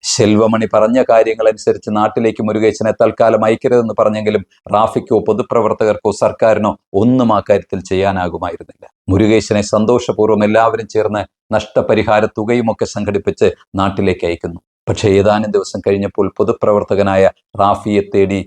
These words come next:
തിരുവള്ളുവ പുത്തൂരിൽ നിന്ന് ശെൽവമണിയുടെ മറ്റൊരു ഫോൺ കോൾ വരുന്നു. "അന്ന് തന്നെ സാറിനോട് ഞാൻ പറഞ്ഞതല്ലേ മുരുകേശനെ തിരികെ തിരുവള്ളുവ പുത്തൂരിലേക്ക് അയക്കരുതെന്ന്?"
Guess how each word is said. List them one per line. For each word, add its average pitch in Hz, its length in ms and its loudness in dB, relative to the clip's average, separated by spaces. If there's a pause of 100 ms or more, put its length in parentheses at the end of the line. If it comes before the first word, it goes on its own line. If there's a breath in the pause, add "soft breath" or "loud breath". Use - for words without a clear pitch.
(200)
തിരുവള്ളുവ 101 580 0
പുത്തൂരിൽ 95 540 -2
നിന്ന് 95 260 -2 (160)
ശെൽവമണിയുടെ 95 920 0 (120)
മറ്റൊരു 95 420 -2
ഫോൺ 90 320 -4
കോൾ 87 260 0
വരുന്നു. 80 280 -8 (300)
"അന്ന് 104 320 2
തന്നെ 104 280 2
സാറിനോട് 104 520 0
ഞാൻ 98 220 -2
പറഞ്ഞതല്ലേ 101 600 0 (260)
മുരുകേശനെ 104 560 0
തിരികെ 101 460 0 (260)
തിരുവള്ളുവ 104 440 2
പുത്തൂരിലേക്ക് 101 640 -4
അയക്കരുതെന്ന്?" 101 680 -2